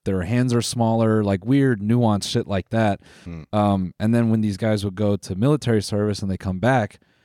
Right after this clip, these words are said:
Speaker 1: they suck shit,
Speaker 2: <laughs>
Speaker 1: uh, because, like, they're physically different. So how they
Speaker 2: Yeah.
Speaker 1: physically play the game. And it's this weird thing where it takes them years to reacclimate to the game as an adult to be able to compete, but they're never as good as they were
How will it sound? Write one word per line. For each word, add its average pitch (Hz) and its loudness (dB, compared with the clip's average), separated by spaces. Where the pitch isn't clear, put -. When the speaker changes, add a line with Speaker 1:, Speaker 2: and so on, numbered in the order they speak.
Speaker 1:
they 110 0
suck - -2
shit, 131 0
Speaker 2:
<laughs> - -4
Speaker 1:
uh, 101 2
because, 113 0
like, 101 0
they're 101 2
physically 117 -2
different. 95 -4
So 110 -2
how 107 4
they 95 4
Speaker 2:
Yeah. 87 0
Speaker 1:
physically 113 0
play 104 -2
the 92 -6
game. 95 -2
And 113 0
it's 113 -2
this 120 -2
weird 120 2
thing 113 0
where 98 0
it 123 -2
takes 131 -2
them 117 0
years 107 2
to - -2
reacclimate 110 -2
to 113 -4
the 101 -2
game 104 0
as 95 -4
an 98 -4
adult 107 0
to 113 -4
be 107 0
able 101 2
to - -14
compete, 107 -4
but 101 -4
they're 110 2
never 107 2
as 95 0
good 101 2
as 95 0
they 95 2
were 90 0